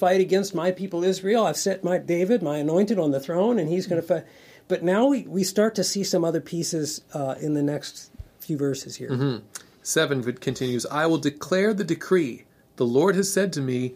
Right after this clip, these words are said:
Speaker 2: 'You are my son. Today I have begotten you.' Ask of me, and I will give you the nations for your inheritance, and the ends of the earth for your possession. You shall break them with a rod of iron.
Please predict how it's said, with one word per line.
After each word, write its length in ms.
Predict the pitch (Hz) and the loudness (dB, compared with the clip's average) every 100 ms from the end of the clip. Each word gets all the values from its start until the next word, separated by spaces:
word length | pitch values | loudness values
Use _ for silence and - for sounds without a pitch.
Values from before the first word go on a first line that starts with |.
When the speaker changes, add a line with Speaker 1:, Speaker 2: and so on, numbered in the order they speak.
| - - | -14 -12
Speaker 2:
'You 380 | 127 143 196 185 | -4 0 2 2
are 180 | 165 | 0
my 180 | 151 139 | 0 -2
son. 560 | - - 175 131 120 117 _ - | -2 -4 -2 -2 -4 -10 _ -14
Today 400 | 143 139 156 175 | -8 -2 0 0
I 140 | 147 | 0
have 200 | 139 131 | -2 -2
begotten 520 | 127 127 135 147 117 | -2 0 0 -2 -6
you.' 220 | 104 85 - _ _ _ _ _ - | -10 -12 -18 _ _ _ _ _ -4
Ask 360 | 156 214 214 190 | 0 0 0 -2
of 120 | 127 | -2
me, 160 | 127 117 | -4 -4
and 80 | 117 | -2
I 120 | 156 | 0
will 140 | 156 | 0
give 200 | 139 165 | -2 -2
you 100 | 165 | -2
the 100 | 151 | -2
nations 520 | 143 147 208 - 131 113 | -2 0 0 0 -6 -4
for 100 | 127 | -4
your 180 | 123 131 | 0 -2
inheritance, 640 | 127 165 147 - - - | -2 -4 -4 -6 -10 -6
and 120 | 135 | -2
the 180 | 135 165 | -2 0
ends 200 | 185 190 | 2 2
of 80 | 180 | 2
the 140 | 170 | 4
earth 220 | 175 151 | 2 0
for 120 | - | -6
your 140 | 120 123 | -8 -6
possession. 560 | 123 113 120 - 107 - _ _ _ _ - | -4 -4 -4 -6 -12 -16 _ _ _ _ -4
You 160 | 160 | -2
shall 240 | 151 151 143 | 0 -2 0
break 400 | 135 156 196 - | 2 2 2 -2
them 140 | 185 | -2
with 140 | 156 | 0
a 80 | 143 | -2
rod 280 | 127 139 151 | 0 0 0
of 100 | 139 | 0
iron. 420 | 131 147 131 90 | -2 -2 -2 -6